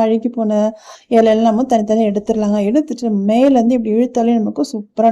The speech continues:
நம்ம புதினாவை சூப்பரா கிளீன் பண்ணி, அதாவது எடுத்துடலாங்க, கிள்ளி எடுத்துடலாம். ஒரு ஒரு இலையா நம்ம எடுக்க வேண்டிய அவசியமே கிடையாது. இது மாதிரி மேலேருந்து நம்ம கீழே, கீழ் நோக்கி நம்ம இழுத்தோம்னாலே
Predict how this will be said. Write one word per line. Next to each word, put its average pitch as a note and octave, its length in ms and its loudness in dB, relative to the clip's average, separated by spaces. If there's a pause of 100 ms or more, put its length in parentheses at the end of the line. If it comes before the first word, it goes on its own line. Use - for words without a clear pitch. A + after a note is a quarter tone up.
நம்ம G#3 240 -2 (880)
புதினாவை B3+ 500 2
சூப்பரா A#3 400 0
கிளீன் A3 280 -4
பண்ணி, G#3 160 -2 (100)
அதாவது G#3+ 300 2
எடுத்துடலாங்க, G#3 600 -2 (400)
கிள்ளி A3 300 0
எடுத்துடலாம். G#3+ 460 -2
ஒரு G#3+ 160 2
ஒரு G#3 180 2
இலையா A3 240 2
நம்ம G#3 160 0
எடுக்க G#3 240 -8
வேண்டிய G#3+ 240 -2
அவசியமே G#3 420 -4 (120)
கிடையாது. G#3 440 0 (680)
இது C4 140 6
மாதிரி C4 160 6 (100)
மேலேருந்து A#3+ 460 6
நம்ம A3+ 220 2 (240)
கீழே, B3 260 2 (220)
கீழ் B3 240 2
நோக்கி A3+ 240 0
நம்ம A3+ 200 2
இழுத்தோம்னாலே A#3 540 2